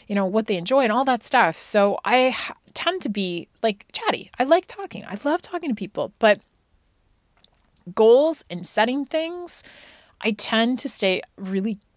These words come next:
private about those things. And I'm gonna tell you why. I will tell you that most people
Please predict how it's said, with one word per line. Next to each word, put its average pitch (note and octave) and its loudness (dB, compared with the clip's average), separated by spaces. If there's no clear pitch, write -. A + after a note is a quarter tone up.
private G#3 4
about F3+ 4
those E3+ -2
things. - -6
And F3+ -6
I'm F#3 -2
gonna G#3+ 4
tell G3 0
you F3+ -4
why. E3+ -4
I - 12
will A4+ 6
tell A3 2
you G3 2
that F3+ 2
most G3+ 8
people - -6